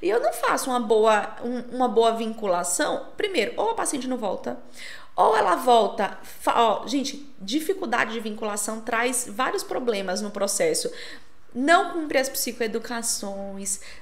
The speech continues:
não faz as atividades que a gente, né, sugere pra pessoa fazer em casa. Por quê? Porque ela não se vinculou com você, aquilo não faz muito sentido pra ela, tá bom?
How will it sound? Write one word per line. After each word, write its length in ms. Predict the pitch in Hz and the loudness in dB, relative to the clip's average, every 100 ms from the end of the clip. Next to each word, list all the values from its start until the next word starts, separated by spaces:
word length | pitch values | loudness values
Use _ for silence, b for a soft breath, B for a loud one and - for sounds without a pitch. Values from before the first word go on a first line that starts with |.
| - | -2
não 340 | 240 320 415 | 4 6 4
faz 280 | - 311 294 | 2 2 4
as 160 | 285 277 | 2 2
atividades 680 | 262 254 233 214 202 202 | 0 0 -2 0 -2 -2
que 80 | - | -2
a 60 | 202 | -2
gente, 440 | 202 196 208 214 - | -4 -6 -6 -6 -8
né, 500 | 214 220 226 233 - - | 0 4 4 2 -4 -6
sugere 760 | - 294 254 233 254 294 302 | -4 -2 0 4 4 4 0
pra 140 | 294 240 | 0 0
pessoa 400 | 240 - 226 226 | 0 2 0 0
fazer 280 | 214 214 | -2 -2
em 120 | 220 233 | -4 -4
casa. 400 | 240 214 208 240 B B B - | -2 0 0 -4 B B B 8
Por 240 | 494 - | 8 8
quê? 380 | - - - - - | 2 2 0 -8 -8
Porque 260 | 381 - | -4 -2
ela 420 | 440 440 - - - - - - - | 0 0 -2 -4 -12 -14 -14 -12 -6
não 200 | 415 403 | -4 2
se 140 | 415 | 2
vinculou 500 | 427 427 466 494 294 | 0 4 8 10 8
com 120 | 269 | 4
você, 240 | 247 277 254 | 2 4 4
aquilo 280 | - 294 | 2 -2
não 100 | 320 | -4
faz 400 | 403 - 302 339 | -6 0 2 2
muito 220 | 269 233 220 | 0 -2 -2
sentido 400 | 220 202 208 - | -2 -4 -6 -4
pra 200 | 208 185 | -2 2
ela, 280 | 160 160 | 2 2
tá 180 | 156 190 | 0 -2
bom? 420 | 190 254 480 523 | 4 4 4 0